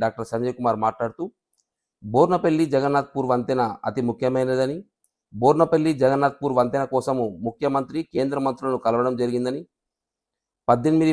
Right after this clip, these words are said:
పన్నెండు రెండు వేల ఇరవై నాటి తేదీ నాటికే రాష్ట్ర ప్రభుత్వము ప్రతిపాదన సిద్ధం చేయడం జరిగిందని, డెబ్బై కోట్లతో బోర్నపల్లి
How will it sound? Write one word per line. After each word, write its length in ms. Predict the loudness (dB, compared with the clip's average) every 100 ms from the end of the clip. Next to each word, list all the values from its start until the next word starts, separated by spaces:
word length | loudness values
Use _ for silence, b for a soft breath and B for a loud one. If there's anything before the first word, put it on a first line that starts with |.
| 2
పన్నెండు 300 | 2 2 0 0
రెండు 160 | 2
వేల 120 | 4 2
ఇరవై 160 | 0 0
నాటి 180 | 0 -2 0
తేదీ 180 | 0 2
నాటికే 300 | 0 0 -2
రాష్ట్ర 320 | 4 2 2
ప్రభుత్వము 480 | -2 -2 -2 -4 -4 0
ప్రతిపాదన 440 | -2 0 0 0 -2
సిద్ధం 220 | -4 -2 0
చేయడం 240 | 0 0 0
జరిగిందని, 460 | -2 -2 -4 -6 -10 _ _ _ -6
డెబ్బై 340 | -2 2 2 2
కోట్లతో 360 | 2 2 2 2 2
బోర్నపల్లి 540 | 2 2 2 2 0